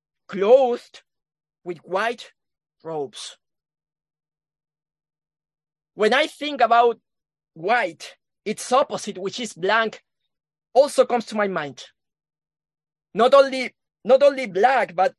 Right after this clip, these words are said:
also the whole idea of pollution. And that is so because I know that white things don't remain, don't remain white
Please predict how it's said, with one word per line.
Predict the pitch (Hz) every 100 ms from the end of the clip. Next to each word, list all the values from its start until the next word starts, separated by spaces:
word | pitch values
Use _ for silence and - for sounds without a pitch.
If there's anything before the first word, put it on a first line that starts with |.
| _
also | 233 269 - 285
the | 233
whole | - 262 285
idea | 247 185 269
of | 247 247 -
pollution. | 214 214 247 - 156 127 _ _ _ _ _ _ _ _ _ _ _ 214 _ _ _ _ _ -
And | 214
that | 285 302
is | 247
so | - 277 262
because | 214 214 240 254 -
I | 247 269
know | 247 269 254 175 - _ _ _ _
that | 202 196
white | 185 262 269
things | - 240 240 185 - - _ _ -
don't | 233 262
remain, | 240 240 254 - _
don't | 175 262
remain | 226 233 247 202
white | 180 233 226